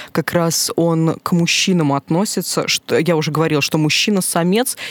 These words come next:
и он должен осеменить как можно больше особей. М, и, ну, что мужики я так скажу, секс воспринимают именно как физиологический акт. Вот они там оттрахали баб,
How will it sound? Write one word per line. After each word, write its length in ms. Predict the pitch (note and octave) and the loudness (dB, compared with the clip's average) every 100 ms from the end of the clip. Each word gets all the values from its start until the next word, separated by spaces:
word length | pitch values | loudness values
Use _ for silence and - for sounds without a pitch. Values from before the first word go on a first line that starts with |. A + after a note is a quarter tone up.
| - | 0
и 60 | |
он 180 | D#3 F3+ | 2 2
должен 340 | F3 F#3 E3 - | 2 2 0 0
осеменить 680 | E3 - F3+ E3+ F3+ G#3 - | -2 0 2 2 2 0 -2
как 220 | E3 - | -4 0
можно 400 | E3 F3+ D#3 D#3 | 0 2 0 0
больше 640 | C3+ D#3+ F3 D#3+ - D#3+ - - F#3+ | 0 0 2 0 0 -2 -4 -12 -2
особей. 680 | - F#3+ E3 - C#3+ C#3+ C3+ - - | 0 2 0 -2 0 0 -2 -6 0
М, 280 | E3+ E3 - | 2 2 0
и, 300 | F#3+ E3+ D#3 - _ - | 0 2 0 -2 _ -6
ну, 240 | E3 D#3 | -2 0
что 460 | D3 - E3 D3 - | -2 0 2 2 0
мужики 920 | E3 D#3+ D#3+ D#3 D#3+ - - A3+ B3 - _ | 0 2 2 2 0 -2 0 2 0 -4 _
я 120 | - C#3 | -4 -2
так 180 | - | -4
скажу, 500 | - D3+ D3 C#3 D3 - - | -2 -2 0 0 -2 -4 -8
секс 360 | - G#3 A3 - | -2 0 0 -2
воспринимают 640 | D#3 - D3+ D#3+ F3+ - | -4 0 2 2 2 2
именно 200 | F3+ E3 | 0 2
как 200 | - C#3+ | -2 -4
физиологический 1000 | - C#3+ D3+ D3 C#3 D#3 - D3+ - D#3 - | -2 0 2 0 -2 -4 -2 -4 -2 -2 0
акт. 260 | B2+ - | 0 -2
Вот 120 | B2+ C#3 | -4 0
они 160 | D3 | 0
там 200 | D3 C#3 | 0 0
оттрахали 680 | C#3 - - A3 G#3 - D3 | -2 0 0 0 0 0 0
баб, 400 | C#3+ C3 C#3 A#2 | 0 0 0 0